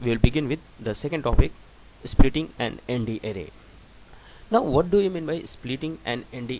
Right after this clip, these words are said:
array? Splitting means breaking down a NumPy array into different parts. So Python NumPy provides some important functions that helps to get the subset of NumPy arrays.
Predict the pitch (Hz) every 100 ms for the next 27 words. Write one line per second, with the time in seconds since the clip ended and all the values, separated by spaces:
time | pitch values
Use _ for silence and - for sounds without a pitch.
0 | 110 95 85 - - - - 165 - 208
1 | 226 170 120 180 - - - - - -
2 | 135 131 190 180 156 165 - 135 120 143
3 | 170 185 123 104 104 180 - - - -
4 | - - - - - - - - - 170
5 | 190 135 131 120 101 - - - - -
6 | - - - - - - - - - -
7 | - - 156 180 208 214 147 185 156 107
8 | 110 - - - - 139 151 175 - 180
9 | - 127 117 151 160 180 180 - 131 139
10 | - 95 - - - - - 120 117 123
11 | 151 - 151 147 120 120 123 123 - 139
12 | - 160 - - 110 110 110 110 117 107
13 | 101 95 92 -